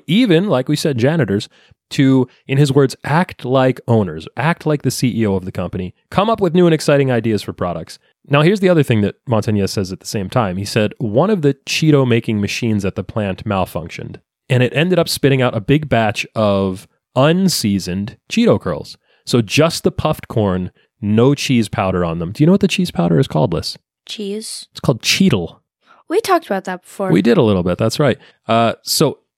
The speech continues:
Speaker 1: Montañez has this whole bag of unseasoned Cheeto curls, and he took it home with him, and he started experimenting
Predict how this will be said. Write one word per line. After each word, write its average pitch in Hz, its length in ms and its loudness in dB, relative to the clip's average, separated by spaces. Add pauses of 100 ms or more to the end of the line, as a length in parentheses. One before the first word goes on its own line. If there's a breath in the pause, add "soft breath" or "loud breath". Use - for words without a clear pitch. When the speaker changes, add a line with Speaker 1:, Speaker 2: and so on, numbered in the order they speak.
(120)
Speaker 1:
Montañez 180 420 2
has 147 160 0
this 131 140 -2
whole 165 220 2
bag 131 380 2
of 110 160 0 (140)
unseasoned 127 720 0
Cheeto 110 440 2 (120)
curls, 92 520 0
and 117 80 -2
he 127 100 2
took - 240 0
it 196 80 0
home 226 280 0
with 107 160 2
him, 98 160 -2
and 113 80 -4
he 123 60 -2
started 135 360 2
experimenting 117 1000 -2